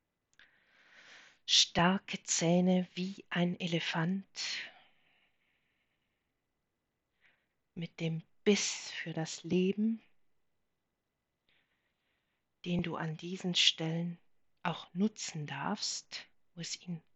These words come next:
braucht, wo er dir dienlich ist. Nicht mehr sich zu ducken oder klein zu machen oder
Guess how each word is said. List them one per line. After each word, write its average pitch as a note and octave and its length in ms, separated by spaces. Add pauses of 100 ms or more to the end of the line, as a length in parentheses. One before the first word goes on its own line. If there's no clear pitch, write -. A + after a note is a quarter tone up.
braucht, - 640
wo D#3+ 80
er E3+ 180
dir - 200
dienlich G3+ 680
ist. - 520 (2500)
Nicht - 340
mehr D#3 220
sich - 540 (800)
zu D#3+ 380 (440)
ducken D3+ 520
oder D#3 300 (240)
klein F3 460
zu - 180
machen D#3 420
oder D#3+ 440